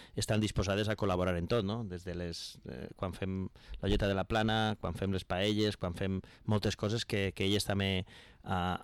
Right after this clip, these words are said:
han col·laborat i, i, bueno, en definitiva, el que te dia, compartir jo crec que és, que és lo millor que n'hi ha, no? I, i des de l'Ajuntament el que intentem és recolzar qualsevol iniciativa, no? Això és el que te dia un dia de que nosaltres, eh, eixa diferència que, que teníem a vegades,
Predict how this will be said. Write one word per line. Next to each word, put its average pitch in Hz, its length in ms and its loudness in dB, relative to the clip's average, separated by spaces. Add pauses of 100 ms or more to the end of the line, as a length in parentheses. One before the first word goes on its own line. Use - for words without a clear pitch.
han 110 100 0
col·laborat 107 600 2
i, 62 480 -4
i, 92 40 -6
bueno, 98 260 0
en 90 60 -2
definitiva, 104 340 0
el 113 80 2
que 98 80 -2
te 90 80 -4
dia, 85 240 -2
compartir 98 720 0
jo 92 80 -4
crec 90 220 -6
que 87 180 -2
és, - 300 -6
que 104 80 0
és 90 80 -2
lo 101 100 2
millor 92 220 2
que - 120 -8
n'hi 87 140 0
ha, 92 80 0
no? 95 160 2
I, 90 220 2 (240)
i 107 100 0
des 107 100 2
de 107 60 2
l'Ajuntament 107 420 0
el 143 60 2
que 131 80 2
intentem 107 320 0
és 131 80 0
recolzar 107 400 0 (460)
qualsevol 110 420 2
iniciativa, 107 440 2
no? - 260 -6
Això - 180 -6
és 101 60 0
el 107 60 -2
que 110 100 -2
te 110 100 -2
dia 101 160 2
un 95 80 0
dia 104 240 2
de 107 120 0
que 98 220 -2
nosaltres, 95 480 -2 (720)
eh, 64 180 -8
eixa 101 240 -2
diferència 107 540 -2
que, 98 100 -8 (160)
que 104 100 -8
teníem 101 300 0
a 92 80 2
vegades, 95 380 -2